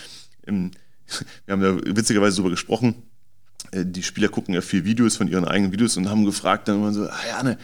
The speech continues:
was machst du da immer auf der Bank?“ Ich so, „Was meinst denn du?“ „Ja, du stehst da und schreist da rum und fuchtelst mit den Armen und sowas.“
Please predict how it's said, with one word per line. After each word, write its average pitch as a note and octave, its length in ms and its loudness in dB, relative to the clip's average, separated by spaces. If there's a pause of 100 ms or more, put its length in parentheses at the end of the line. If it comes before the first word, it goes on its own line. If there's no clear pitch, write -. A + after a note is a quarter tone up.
(160)
was - 280 2
machst - 460 2
du F#3 100 4
da C#3 80 4
immer G2 160 4
auf - 140 0
der - 120 0
Bank?“ - 400 0 (380)
Ich A2 80 -16
so, F2+ 60 -18
„Was - 160 -20 (240)
meinst - 220 2
denn A3+ 80 8
du?“ - 200 0 (300)
„Ja, C3 100 4
du D3 180 8
stehst F3+ 460 4
da D#3 60 6
und B2+ 200 6
schreist C#3+ 400 4
da D3 40 4
rum D#3+ 260 4
und B2+ 120 2
fuchtelst - 380 -2
mit C#3+ 120 2
den B2+ 120 2
Armen C#3+ 280 2
und A#2 100 0
sowas.“ C3+ 280 -2